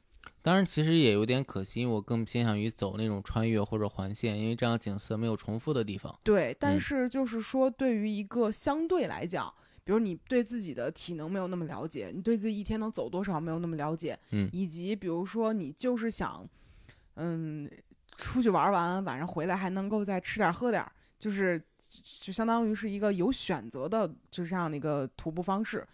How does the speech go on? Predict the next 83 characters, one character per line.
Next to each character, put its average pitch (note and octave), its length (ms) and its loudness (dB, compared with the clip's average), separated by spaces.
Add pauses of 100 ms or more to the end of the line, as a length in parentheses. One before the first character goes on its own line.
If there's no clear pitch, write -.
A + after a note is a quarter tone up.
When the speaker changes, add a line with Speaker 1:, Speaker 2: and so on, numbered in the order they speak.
Speaker 1:
嗯。 G2+ 220 0
Speaker 2:
其 - 140 4
实 B3+ 100 8
雨 A3 80 -2
崩 F#3+ 160 -4
还 G3+ 100 0
挺 G3+ 160 -6
适 - 180 -8
合 - 180 -12
的。 - 100 -18 (280)
Speaker 1:
是， - 200 -6
Speaker 2:
嗯。 - 60 -6
Speaker 1:
而 C3+ 160 4
且 A#2 280 4
每 G#2 180 2
条 A2 160 2
线 C#3+ 240 2
路 B2+ 80 4
你 G#2 100 2
都 A2 140 4
可 A#2 160 -2
以 A2+ 100 4
根 A#2+ 240 0
据 A#2+ 140 0
自 A2+ 140 -4
己 A2 100 2
的 A2 100 2
体 G2+ 220 -6
力， G#2 160 0
比 G#2 100 -6
如 G2+ 180 -2
说， B2 300 2 (480)
呃， G#2+ 140 -4
我 G2+ 140 0
到 A#2 180 2
这 A#2+ 100 0
儿 G#2 320 4
时 G#2 200 -6
间 A2+ 160 4
不 A2 100 -4
够 A#2+ 180 4
了， G2 60 0
我 F#2 100 -2
就 G2+ 80 -4
下 G#2+ 200 -2
撤。 A#2+ 260 -4 (180)
Speaker 2:
嗯。 F#3 320 -6
Speaker 1:
嗯， G2 160 -2 (220)
这 - 80 2
样 C3 160 4
其 A2+ 160 0
实 A2+ 80 6
都 A#2 160 4
是 A2+ 60 4
有 G#2 120 4
选 G2 240 -2
择 F#2+ 220 -8
的。 - 60 -12
Speaker 2:
嗯。 - 100 -20 (140)
对， F#3+ 200 2 (180)
那 C#4 140 4
就 C#4+ 100 4
跟 D4 100 4
大 D4+ 80 4
家 C#4+ 100 4
讲 D3 260 0
一 G3 40 -4
下 A3+ 180 2
去 A#3 240 -4
雨 F#3 60 -2
崩 G#3+ 200 0
这 C4 80 2
个 A#3+ 100 4
地 B3 120 2
方 A#3 280 2
你 F3+ 80 -2
需 G#3 120 -2
要 B3+ 80 6
怎 A3+ 140 -2
么 C#4 80 2
准 F#3+ 200 0
备 C4+ 180 4
呢？ A3+ 280 4